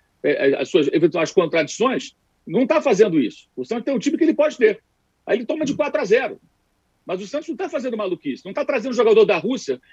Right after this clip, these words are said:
que pode custar um milhão, um milhão e duzentos por mês, digamos, porque não tem condições de pagar. E toma de quatro a zero. Aí o que fica lá no registro é o seguinte: o Santos põe um monte de garoto em campo, toma de quatro a zero. Pô, que legal o Corinthians. O Corinthians tem condições de ter esse time? Óbvio que não.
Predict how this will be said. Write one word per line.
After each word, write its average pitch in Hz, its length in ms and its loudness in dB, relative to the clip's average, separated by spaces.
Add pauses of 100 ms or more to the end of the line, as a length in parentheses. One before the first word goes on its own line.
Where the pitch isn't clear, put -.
que 196 100 0
pode 208 240 0
custar 190 260 2
um 196 40 2
milhão, 180 260 4
um 202 40 -2
milhão 175 200 4
e 196 40 2
duzentos 160 300 -2
por 139 160 0
mês, 185 160 10
digamos, 143 460 -4 (360)
porque 175 200 2
não 254 120 2
tem 294 200 0
condições 180 280 -4
de 139 60 -6
pagar. 113 320 -6 (580)
E 233 80 -4
toma 220 240 4
de 220 80 -4
quatro 233 260 0
a 240 40 0
zero. 196 340 4
Aí 170 120 -2
o - 20 -8
que 240 100 -6
fica 262 220 -2
lá 214 140 2
no 196 40 0
registro 208 340 0
é - 40 -12
o - 20 -14
seguinte: 208 300 -4
o - 20 0
Santos 254 320 0
põe 277 120 -4
um 220 40 -2
monte 254 160 0
de 269 60 -6
garoto 226 300 2
em 185 60 -6
campo, 240 220 0
toma 247 160 -4
de 214 80 -4
quatro 240 240 -4
a 190 40 -2
zero. 156 260 -2 (320)
Pô, 240 160 6
que 254 80 0
legal 247 260 0
o 220 60 2
Corinthians. 202 500 -2 (240)
O 175 80 0
Corinthians 226 320 2
tem 285 140 2
condições 226 340 2
de 175 60 -4
ter 220 80 8
esse 175 160 2
time? 202 280 -2
Óbvio 196 300 -2
que 170 100 2
não. 123 200 0